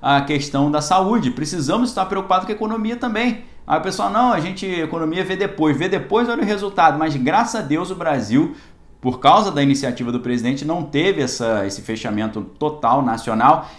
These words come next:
E aí a gente ficou bem melhor dentro desse quadro aí, tá bom? E aí continua dizendo que, além disso,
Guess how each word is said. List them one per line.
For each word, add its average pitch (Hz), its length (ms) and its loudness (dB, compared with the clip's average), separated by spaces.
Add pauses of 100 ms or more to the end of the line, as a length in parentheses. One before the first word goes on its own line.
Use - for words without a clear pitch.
E 151 140 0
aí 139 440 4 (220)
a 113 100 -2
gente 123 240 0
ficou 131 380 2
bem 135 480 4
melhor 135 480 2
dentro 120 300 -2
desse 123 240 -4
quadro 131 400 2
aí, 101 180 0
tá 92 160 -8
bom? 202 340 -2 (300)
E 156 140 -2
aí 160 160 4
continua 190 560 0
dizendo 156 420 -2
que, 143 240 -8
além 190 640 2
disso, 160 500 -4